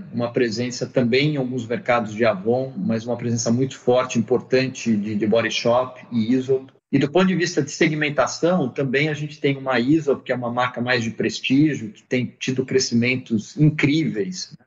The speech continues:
E agora com uma expectativa que a gente tá muito otimista de entrada no mercado da China.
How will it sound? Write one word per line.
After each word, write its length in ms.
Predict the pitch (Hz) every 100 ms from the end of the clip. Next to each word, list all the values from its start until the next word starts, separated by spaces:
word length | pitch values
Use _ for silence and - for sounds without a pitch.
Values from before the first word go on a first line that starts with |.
| _
E 80 | 117
agora 460 | 113 107 117 127 131
com 140 | -
uma 180 | 123 123
expectativa 1200 | 110 - 113 123 110 - 131 120 123 110 95 - _
que 80 | 117
a 60 |
gente 160 | 113 120
tá 80 | 117
muito 540 | 120 127 131 127 104 - - _
otimista 600 | 131 127 123 123 127 120
de 160 | 113 123
entrada 440 | 107 127 135 127
no 60 | 120
mercado 460 | 117 117 120 110
da 100 | 110
China. 560 | 104 - 131 143 113